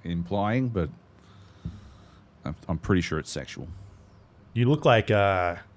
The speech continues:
Speaker 2: uh, Kenshi from, um, Mortal Kombat.
Speaker 1: Fuck yeah. That's the dream. That's what I was going for.
Speaker 2: <laughs>
Speaker 1: Um, yeah. Uh, yeah, blindfolded racing. Uh, I hadn't actually seen the results, and I did a lot worse than I thought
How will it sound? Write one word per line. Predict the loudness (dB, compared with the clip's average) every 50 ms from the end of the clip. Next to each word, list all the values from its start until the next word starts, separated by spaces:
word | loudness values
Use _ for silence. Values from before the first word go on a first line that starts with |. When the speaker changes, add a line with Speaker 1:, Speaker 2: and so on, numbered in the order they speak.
| -20 -20 -20 _ _ -10
Speaker 2:
uh, | -8 -6 -6 -6 -6 -8 -10 -4
Kenshi | 0 2 2 2 2 0 -4 -4
from, | -6 -6 -6 -4 -4 -4 -4
um, | -4 -4 -4 -6 -6 -6 -6 -8 -10 -12 -14 -12 -6
Mortal | -6 -4 -4 -4 -4 -2
Kombat. | -2 -2 -4 -6 -10 -14 -20 -20 _ -20 -20 -20 -20 -20 _ -20 -20 -20
Speaker 1:
Fuck | -2 0 2 2 2 0 -4 -4
yeah. | -2 -2 0 0 0 0 0 -2 -4 -8 -18 -20 -20 -20 -20 -20 -20 -12 -6
That's | -6 -6 -6 -4
the | -6 -8 -8
dream. | -6 -8 -6 -6 -4 -4 -4 -4 -4 -8 -10 _ _ -20 -16 -8
That's | -6 -6 -6 -4
what | -4 -4
I | -2
was | -2 -4 -6
going | -6 -6 -6 -6 -4 -6
for. | -6 -6 -6 -6 -6 -6 -8 -10
Speaker 2:
<laughs> | -14 -20 -20 -20 -20 -20 -20 -20 -20 -20 -20 -20 -20 -20 -18 _
Speaker 1:
Um, | -4 -2 0 0 0 0 0 0 0 -2 -4 -4 -8 -8
yeah. | -6 -6 -6 -6 -6 -10 -16 -20 -20 -20 -20 -20 -20 -20 -20 -20 -20 -20 -20 -20 -20 -20 -20 -10
Uh, | -2 0 2 4 4 6 6 6 6 6 4 4 4
yeah, | 4 4 4
blindfolded | 4 4 2 2 2 2 4 4 4 4 4 4 2 0 -2 -8 -12 -18 -10 -4
racing. | 0 2 2 2 2 0 0 -2 -2 -8 -14 -18 -20 -20 -20 -18 -4
Uh, | 0 2
I | 2 4 4 4 4 4 4 4
hadn't | 4 2 2 0 0
actually | -2 -2 -2 -2 -4 -2
seen | -2 -2 -2 0
the | 0 0
results, | 0 0 0 0 0 0 -2 -4 -6 -6 -6 -6 -4
and | -2 -2 0 0 0 0
I | -2 -2
did | 0 0 0
a | 0 0
lot | 0 0 0
worse | 0 0 0 0 -2 -4
than | -8 -6 -2 -2 -2 -2 -2 -4
I | -4 -4 -6 -6
thought | -6 -6 -6 -6 -6 -8